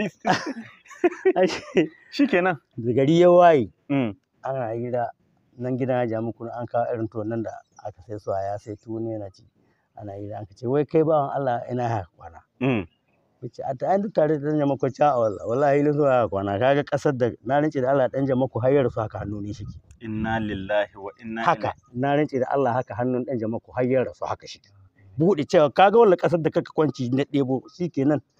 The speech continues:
Speaker 2: Bai ɓamɓaruwa, bai kwantuwa, kan shike. Shago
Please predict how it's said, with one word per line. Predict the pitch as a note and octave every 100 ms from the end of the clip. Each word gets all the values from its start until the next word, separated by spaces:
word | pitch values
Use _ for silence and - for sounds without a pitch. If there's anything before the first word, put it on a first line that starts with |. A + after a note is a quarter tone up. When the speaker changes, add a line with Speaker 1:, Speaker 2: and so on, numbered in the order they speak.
| _ - - -
Speaker 2:
Bai | C3+ D#4
ɓamɓaruwa, | D4+ A#3+ A3+ A3 B3 C4+ D4 C#4
bai | A#3
kwantuwa, | - D3 C3 C#3+ B2+ C3
kan | - C4+ A3+ -
shike. | A#3 - A#2 _ _ _ _ _ _ _
Shago | - B2 A#2+